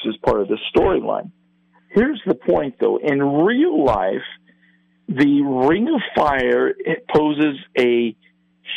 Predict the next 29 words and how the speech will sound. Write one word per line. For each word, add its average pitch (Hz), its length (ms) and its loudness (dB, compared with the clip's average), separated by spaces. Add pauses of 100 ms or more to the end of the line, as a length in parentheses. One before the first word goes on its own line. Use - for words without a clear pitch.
(240)
huge 220 520 -2
danger 135 520 -2 (140)
to - 60 2
mankind. 117 720 0 (540)
There 185 460 2
is, 147 60 -2 (160)
um, 120 480 0
this 135 500 -6
is 120 140 0
also 135 340 0
one 110 220 0
of 101 80 -2
the 104 60 -4
books 110 360 -2
as - 100 -10
well, 127 440 0 (400)
something 160 280 -2
called 135 320 0
the 139 80 0
Cascadia 120 800 0 (140)
Subduction 123 800 -2
Zone 110 300 -2 (380)
that 127 100 4
is 131 220 0
in 151 420 0 (420)
off 139 240 2
the 185 60 -4
coast 143 460 -2 (100)
of, 120 380 2